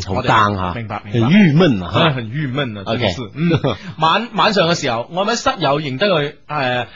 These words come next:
Speaker 2: 我位室友認得佢嘅高中同學。然之後呢，我又打聽咗阿雲係點樣一個人，結果讓我更加鬱悶啦。
Speaker 1: 哎呀，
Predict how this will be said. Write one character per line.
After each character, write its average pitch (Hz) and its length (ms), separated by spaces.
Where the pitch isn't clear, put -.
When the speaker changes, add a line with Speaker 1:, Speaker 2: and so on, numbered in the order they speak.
Speaker 2:
我 202 120
位 247 80
室 262 120
友 156 220
認 135 180
得 202 140
佢 143 200
嘅 135 160
高 220 180
中 214 200
同 127 140
學。 101 180
然 143 140
之 240 100
後 247 60
呢， 247 140
我 180 100
又 139 80
打 175 220
聽 170 200
咗 185 60
阿 190 120
雲 110 300
係 107 120
點 127 160
樣 226 120
一 - 20
個 180 100
人， 110 300
結 185 140
果 220 260
讓 147 200
我 160 120
更 180 720
加 202 240
鬱 208 180
悶 113 240
啦。 117 80
Speaker 1:
哎 143 80
呀， 143 200